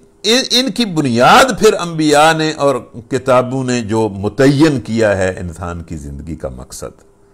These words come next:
वो यही है कि इंसान की जो इख्तियारी ज़िंदगी है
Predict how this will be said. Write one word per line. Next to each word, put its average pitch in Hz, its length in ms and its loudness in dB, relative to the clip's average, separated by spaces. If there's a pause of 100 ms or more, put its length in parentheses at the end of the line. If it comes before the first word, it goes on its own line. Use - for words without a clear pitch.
(1160)
वो 87 120 -4
यही 104 340 0
है 85 220 -2 (760)
कि 90 420 -2 (420)
इंसान 98 500 -4
की 113 160 -4
जो 104 240 -4
इख्तियारी 110 600 0
ज़िंदगी 85 480 -6
है 65 380 -14